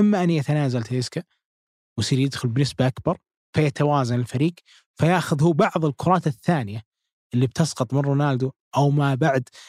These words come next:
لو شتتها سنتر وسقطت كرة ثانية في القائمة الثانية فيسجل هدفها مثل على الاتفاق ولا يسجل هدف مثل على الاتحاد. وأنا أرشح أنه بيكون في الجانب الثاني أكثر، أنه بيحتاج أنه يقف مع المدرب ويقول: "إحنا نحتاج لاعب يؤدي هذا الدور،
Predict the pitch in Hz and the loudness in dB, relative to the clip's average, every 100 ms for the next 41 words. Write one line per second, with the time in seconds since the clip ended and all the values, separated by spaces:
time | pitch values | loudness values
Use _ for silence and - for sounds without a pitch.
0 | - 135 131 147 - 139 123 127 139 127 | -6 -2 0 0 0 0 0 0 0 0
1 | 117 - 151 135 - 127 135 135 131 117 | -2 -2 -2 -2 0 0 2 0 0 -4
2 | _ - - _ - 143 - 147 131 143 | _ -20 -20 _ -4 0 2 2 0 0
3 | 143 165 - _ _ 135 139 135 127 131 | 0 0 -4 _ _ -2 0 0 0 0
4 | 127 120 113 117 117 113 113 - 151 147 | -2 -2 -2 -2 -2 -2 -4 -2 -2 -2
5 | 117 120 120 117 117 127 117 117 117 - | -4 -4 -4 -4 -4 -6 -4 -6 -10 -6
6 | 156 202 - - - - _ _ - 143 | -2 -2 -4 -20 -20 -20 _ _ -4 0
7 | 185 190 170 202 175 165 165 170 165 139 | 0 0 2 0 0 -2 0 0 0 -4
8 | - 160 156 151 - 139 147 143 120 131 | -2 0 0 -2 -2 0 0 -2 -4 -4
9 | 127 143 143 139 131 - _ _ - 151 | -4 -2 -2 -2 -2 -6 _ _ -4 -2
10 | - - 165 151 139 - 139 131 135 151 | -2 0 0 0 -4 -6 -2 0 0 -2
11 | 147 120 120 120 123 151 156 131 117 113 | -2 -4 -2 0 0 0 0 0 0 0
12 | 147 - 131 117 - 139 120 139 127 127 | 0 0 -4 -4 -2 -2 -2 -2 -2 -2
13 | 127 127 113 117 117 110 147 | -2 -2 -2 -2 -2 0 -2